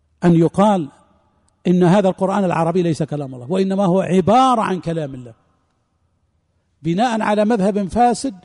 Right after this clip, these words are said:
وهو أن كلام الله معنى، ليس هو حروف، ليس هو صوت، ليس هو، لا يسمع من الله، لم يتكلم الله به حقيقة،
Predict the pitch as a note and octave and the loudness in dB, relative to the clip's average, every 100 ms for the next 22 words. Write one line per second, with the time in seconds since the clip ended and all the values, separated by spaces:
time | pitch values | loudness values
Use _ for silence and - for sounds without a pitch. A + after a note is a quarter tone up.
0 | - F#3+ G3+ G3+ G#3 - G3 G3 F#3+ A3+ | -2 2 2 0 -2 -2 0 0 0 0
1 | E3 F#3 F3+ D#3 C#3+ A2 _ _ - _ | 0 0 0 -4 -10 -12 _ _ -20 _
2 | _ _ _ _ _ _ _ _ _ _ | _ _ _ _ _ _ _ _ _ _
3 | _ _ C#3+ E3 G3+ G3 F#3+ F#3+ G3 C#3+ | _ _ -2 2 4 4 4 2 0 -4
4 | - D#3+ D#3+ F#3 G3 - G#3 E3+ - D#3+ | -6 -4 0 2 2 2 0 -2 -4 -4
5 | F3+ G#3+ G3 G#3 F#3 G3 A3 A3 G#3+ G#3 | 0 2 2 0 -2 0 2 0 -2 -4
6 | G#3 G3 F#3+ F#3 G#2+ _ _ _ - F#3 | -4 -4 -4 -6 -10 _ _ _ -6 -2
7 | G#3+ G#3+ A3 - A3 G#3 G3+ G3+ G#3 G#3 | 0 0 0 -2 -2 -2 -2 0 0 0
8 | G3+ G3 - E3+ G#3 - B2+ | -2 -4 -6 -8 -8 -10 -18